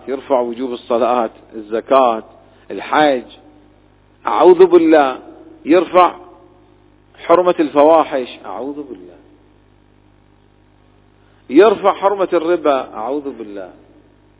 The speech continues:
يرفع وجوب صلة الرحم، أعوذ بالله، قطعوا أرحامكم، أعوذ بالله. هذا ما يمكن. لماذا؟ لأن صلاحية الإمام نفسه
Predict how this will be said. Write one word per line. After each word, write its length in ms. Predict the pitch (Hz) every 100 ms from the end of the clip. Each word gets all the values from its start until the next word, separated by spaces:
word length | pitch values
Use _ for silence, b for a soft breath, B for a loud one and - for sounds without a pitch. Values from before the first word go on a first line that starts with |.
| _ _ _ _ _ _ - - - b b b b
يرفع 540 | 165 247 233 233 208
وجوب 500 | 190 202 185 254 226
صلة 300 | 170 233 247 240
الرحم، 560 | 214 233 220 220 190 180 - _ _ -
أعوذ 380 | 110 135 151
بالله، 380 | 131 123 110 98 - - _ _ _ _
قطعوا 480 | 180 - 214 214 196
أرحامكم، 580 | 170 165 165 143 123 110 101
أعوذ 300 | 104 120 120
بالله. 340 | 107 98 92 90 _ _ _ 50 50 50 50 50 _ _ _ _ _ _ _ _
هذا 200 | 123 160
ما 140 | 131
يمكن. 440 | 170 233 - 190 117 98 _ _ _ b -
لماذا؟ 760 | 120 151 208 240 233 196 - - b b b b b -
لأن 300 | 104 117 120
صلاحية 600 | - 101 101 - - 220
الإمام 560 | 147 117 120 147 147 110
نفسه 440 | 110 - - 147